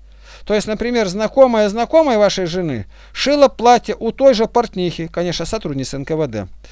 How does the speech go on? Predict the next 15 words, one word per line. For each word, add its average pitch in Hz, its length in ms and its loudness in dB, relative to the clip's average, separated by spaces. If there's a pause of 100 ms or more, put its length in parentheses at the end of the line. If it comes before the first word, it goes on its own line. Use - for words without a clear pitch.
(220)
что - 240 2
и 240 60 8
жена 254 340 0
иностранного 220 720 -2
дипломата. 123 720 -6 (840)
Пояснение. 131 680 -4 (1200)
А, 180 120 -4
пожалуй, 226 500 2
шпиономания 220 680 -4
не 214 100 -4
была 226 260 0
только 170 420 -4 (140)
узколобым 190 800 2
пристрастием 156 760 -6
Сталина. 113 640 -4